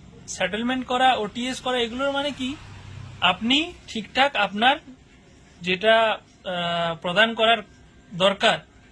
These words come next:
আপনি প্রদান করতে পারছেন না, তার বদলে আপনি ব্যাংক বা ঋণ কর্তৃপক্ষের কাছে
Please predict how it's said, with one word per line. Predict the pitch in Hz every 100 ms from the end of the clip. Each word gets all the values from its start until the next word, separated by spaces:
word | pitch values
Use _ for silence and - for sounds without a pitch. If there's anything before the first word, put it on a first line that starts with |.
| - -
আপনি | 180 175 202
প্রদান | 202 185 190 202
করতে | 220 226
পারছেন | 220 180 - 240
না, | 262 320 - - - - - - - - - - - -
তার | 185 226
বদলে | 214 202 226 277 403 - - _
আপনি | 196 180 190 247
ব্যাংক | 180 185 220 330 - _ - - - - -
বা | 170 180 190 190 190 185 180 175
ঋণ | 214 247 240 - -
কর্তৃপক্ষের | 220 214 262 233 254 - 269
কাছে | 226 190 208 302